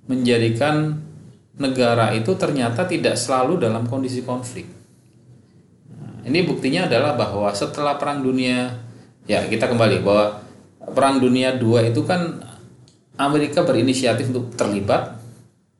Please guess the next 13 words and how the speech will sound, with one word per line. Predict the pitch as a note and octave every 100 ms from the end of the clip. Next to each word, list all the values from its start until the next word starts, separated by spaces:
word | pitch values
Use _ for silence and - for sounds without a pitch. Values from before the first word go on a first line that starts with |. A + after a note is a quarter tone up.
| _ _ _ _ _ _ _ _ - -
akhirnya | G#2 A2 C3 C3
menggagalkan | B2+ A#2+ A#2 A2 G#2 G#2 G2+ F#2+ G2 B2+ C3
inisiatif | A#2+ A#2+ A#2 A2 A2+ A2
damai | G2 F#2 B2
lewat | A2 G#2+ A#2
Liga | A#2 G#2+ G#2
Bangsa-Bangsa. | F#2+ - F2 F2 - - - _ _ _ _ _ _ _ _ _ _ _ -
Nah, | D3
setelah | D3 D#3+ F3 E3+
Perang | E3+ F3 E3
Dunia | D3+ D3+ D3+ D3 D3 C#3+ -
Kedua | C#3 C3+ C#3 C3+ C3 B2+
selesai, | F3 A3+ A3+ G2+ G2+ A#2